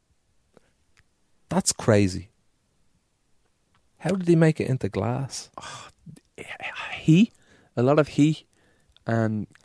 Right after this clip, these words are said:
Speaker 2: I think they just, it's really compacted down.
Speaker 1: You're frightening me now.
Speaker 2: Isn't it mad that you can melt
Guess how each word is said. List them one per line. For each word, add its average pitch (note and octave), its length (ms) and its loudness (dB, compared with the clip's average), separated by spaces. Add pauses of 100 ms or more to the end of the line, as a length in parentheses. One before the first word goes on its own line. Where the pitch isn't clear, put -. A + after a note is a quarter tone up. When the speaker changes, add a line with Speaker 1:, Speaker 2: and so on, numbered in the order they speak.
(440)
Speaker 2:
I A#2 40 -6
think B2+ 160 -4
they B2 60 -2
just, A#2+ 160 -4 (200)
it's - 160 -10
really A#2 220 2
compacted A2+ 840 -6
down. D#3+ 380 -2 (1400)
Speaker 1:
You're A2 120 -4
frightening A2 540 2
me G2+ 180 -6
now. - 500 -8 (2000)
Speaker 2:
Isn't A2+ 140 -4
it A#2+ 40 0
mad D3 200 2
that E3 100 4
you C3 80 2
can A2 240 -2
melt C3 320 0